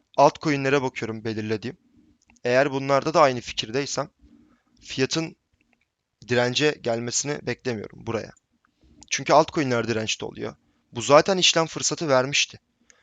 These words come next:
O yüzden bir daha vermek zorunda değil. Hatta vermemeli.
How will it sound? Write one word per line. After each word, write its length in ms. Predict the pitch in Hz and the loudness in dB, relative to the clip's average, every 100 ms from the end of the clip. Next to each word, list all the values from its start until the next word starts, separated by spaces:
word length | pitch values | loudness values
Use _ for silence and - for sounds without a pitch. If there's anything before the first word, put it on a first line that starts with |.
| _ - | _ -4
O 100 | 131 | -2
yüzden 280 | 135 170 139 | 0 -2 -2
bir 100 | 143 | 0
daha 200 | 147 143 | 2 4
vermek 300 | 135 151 131 | 2 -2 -4
zorunda 340 | 135 131 135 | -4 -4 -4
değil. 160 | 123 101 | -6 -6
Hatta 360 | - - 151 139 _ _ - | -10 -2 -2 -2 _ _ 0
vermemeli. 520 | 127 135 104 95 | 0 0 -8 -10